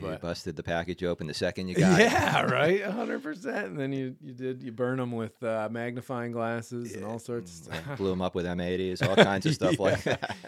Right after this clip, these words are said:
Speaker 1: God, it was a glorious time to grow up, I tell you.
Speaker 2: <laughs> Like I said, it's amazing that we all lived to the day we are at today, right?
Speaker 1: Yeah,
Speaker 2: <laughs>
Speaker 1: right,
Speaker 2: Given what we,
Speaker 1: exactly.
Speaker 2: given how we lived back then.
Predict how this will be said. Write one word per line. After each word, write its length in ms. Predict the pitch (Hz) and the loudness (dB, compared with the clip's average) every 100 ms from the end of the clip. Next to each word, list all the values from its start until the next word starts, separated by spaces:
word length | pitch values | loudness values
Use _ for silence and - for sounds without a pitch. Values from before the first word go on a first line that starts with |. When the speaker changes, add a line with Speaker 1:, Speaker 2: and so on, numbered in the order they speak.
| - | -14
Speaker 1:
God, 240 | - 147 143 | -6 -2 0
it 60 | |
was 180 | 139 127 | 0 0
a 40 | |
glorious 480 | 135 131 127 120 113 | 2 4 6 4 2
time 260 | - 110 95 | -4 -8 -6
to 100 | - | -6
grow 120 | 95 | -4
up, 260 | 95 95 107 | -4 -4 -6
I 120 | 101 | -6
tell 180 | - 90 | -8 -10
you. 40 | 90 | -10
Speaker 2:
<laughs> 120 | 90 92 | -10 -4
Like 200 | 90 95 | -2 0
I 80 | |
said, 260 | 92 101 87 | 0 0 -2
it's 160 | 80 85 | -2 -4
amazing 540 | 80 80 85 90 95 | -6 0 0 0 0
that 100 | 87 | 0
we 120 | 85 | 2
all 200 | 92 87 | 2 2
lived 300 | 85 92 92 | 2 2 0
to 120 | - | -4
the 120 | 82 80 | -6 -2
day 260 | 87 87 | 0 0
we 160 | 90 92 | 0 0
are 100 | 92 | 2
at 200 | 95 - | 0 0
today, 340 | 92 98 95 | 0 2 2
right? 160 | 87 - | 4 4
Speaker 1:
Yeah, 340 | 135 135 131 | 6 8 8
Speaker 2:
<laughs> 20 | 117 | 6
Speaker 1:
right, 240 | 113 113 | 4 4
Speaker 2:
Given 240 | 101 92 | 4 4
what 100 | 95 92 | 2 4
we, 60 | 98 | 2
Speaker 1:
exactly. 200 | 104 98 | 0 -2
Speaker 2:
given 220 | 101 98 | -2 0
how 160 | 98 | 2
we 100 | 101 | 2
lived 380 | 87 92 95 - | 0 0 -2 -2
back 260 | - 87 - | -4 -4 -2
then. 300 | 104 80 | -2 -2